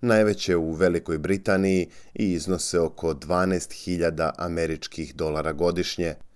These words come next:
Slede Sjedinjene Države, Čile, Irska, Japan i Kanada, a zatim Australija sa prosečnom godišnjom školarinom od oko pet hiljada američkih dolara.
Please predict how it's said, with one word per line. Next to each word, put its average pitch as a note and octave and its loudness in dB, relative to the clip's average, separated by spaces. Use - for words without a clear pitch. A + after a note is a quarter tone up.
Slede F2 2
Sjedinjene E2+ 0
Države, F#2+ 4
Čile, F#2 2
Irska, F2 0
Japan E2 0
i D2 -6
Kanada, F#2+ 4
a C3 4
zatim F2+ 2
Australija F#2+ 4
sa - -2
prosečnom F#2 0
godišnjom E2+ 0
školarinom E2+ -2
od F2+ 2
oko D2+ -4
pet F#2 -2
hiljada D#2+ 2
američkih D2 -8
dolara. E2 0